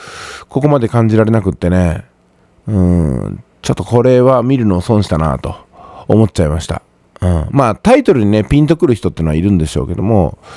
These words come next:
反逆と成功の企業ドラマね。うん。なんか、そういう風には見えなかったな。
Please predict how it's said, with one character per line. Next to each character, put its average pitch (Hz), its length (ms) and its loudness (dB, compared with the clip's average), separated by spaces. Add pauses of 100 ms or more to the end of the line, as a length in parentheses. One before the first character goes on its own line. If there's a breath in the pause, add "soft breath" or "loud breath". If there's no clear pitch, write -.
(760 loud breath)
反 196 280 0
逆 196 180 0
と 185 140 0
成 165 200 0
功 151 180 0
の 143 120 0
企 120 240 -4
業 120 120 4
ド 113 100 0
ラ - 120 -2
マ - 100 -12
ね。 107 280 -2 (400)
う - 40 -18
ん。 82 840 -2 (260)
な 113 160 -4
ん 113 40 -6
か、 - 180 -6 (100)
そ 127 240 0
う 147 60 4
い 143 40 4
う - 20 6
風 156 120 4
に 120 100 2
は 90 60 0
見 95 100 -2
え 107 60 -2
な 110 80 -2
か - 100 -8
っ - 40 -12
た 104 120 -12
な。 98 540 -2